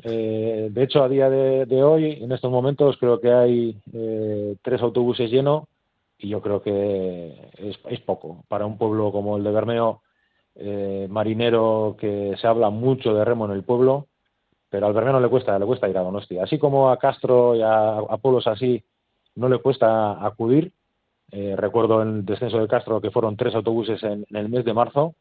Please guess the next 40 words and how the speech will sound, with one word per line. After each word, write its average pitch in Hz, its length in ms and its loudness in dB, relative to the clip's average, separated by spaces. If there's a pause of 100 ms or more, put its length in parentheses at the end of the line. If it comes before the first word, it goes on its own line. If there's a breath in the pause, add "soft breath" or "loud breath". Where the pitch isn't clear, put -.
(380)
y 101 60 -12
fíjate 110 360 -4
tú, 90 340 -8
eh, 101 260 -8
estando, 117 680 0 (420 soft breath)
eh, 113 320 -2
en 110 80 -2
la 113 80 2
segunda 123 260 0
jornada 117 480 0
de 113 60 0
la 113 120 2
Concha, 95 520 -6
estando 120 320 -2
líderes 113 500 0
y 101 380 -8
muy 127 160 0
cerquita 120 420 -2
del 117 140 2
rival, 127 400 2 (600)
que 104 120 -6
llenemos 117 420 -2
tres 120 220 0
autobuses, 123 600 0
pues 98 120 -10
bueno, 90 160 -8
me 92 140 -8
parece 110 260 -2
un 120 80 -4
poco 107 440 0 (520)
insuficiente, 98 640 -8
pero 92 140 -4
bueno, 90 280 -6
eh, 98 640 -8
el 95 60 -12
bermeo 110 400 -2
es, 101 160 -6
eh, 101 160 -2
ruidoso 120 500 0
y, 98 360 -6